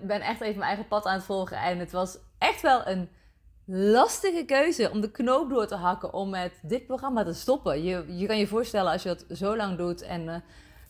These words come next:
ja, en dat dat echt wel even een keuze is. Dus, eh, nu wil ik ook drie weken lang even iedereen daar de kans voor geven. En daarna stop ik ermee. Dan komt hij ook niet meer terug.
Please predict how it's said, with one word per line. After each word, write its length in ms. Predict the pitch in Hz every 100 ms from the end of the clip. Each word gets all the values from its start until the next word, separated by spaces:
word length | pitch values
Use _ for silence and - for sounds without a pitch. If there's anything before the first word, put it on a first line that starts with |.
| -
ja, 260 | - 185 143 - _
en 100 | -
dat 100 | 208
dat 120 | 202 185
echt 160 | 202
wel 140 | 214 196
even 180 | 190
een 100 | 180
keuze 440 | 180 196 220 214 220
is. 140 | 339
Dus, 420 | - 208 202 226
eh, 120 | 220 202
nu 100 | 226
wil 100 | 226
ik 80 |
ook 100 | 202
drie 160 | 208 254
weken 220 | 240 233
lang 180 | 202 196
even 180 | 175 185
iedereen 300 | 247 190 180
daar 80 | 165
de 80 |
kans 240 | 202 285 339
voor 120 | 302
geven. 460 | 269 247 240 240 254 - _ - _ _ - - - - -
En 360 | 208 220 220 196
daarna 420 | 208 208 196 185
stop 280 | - 254 -
ik 80 | 226
ermee. 360 | 156 139 135
Dan 100 | 180
komt 140 | 208 214
hij 80 |
ook 60 | 185
niet 100 | 190
meer 80 | 196
terug. 500 | 254 302 302 -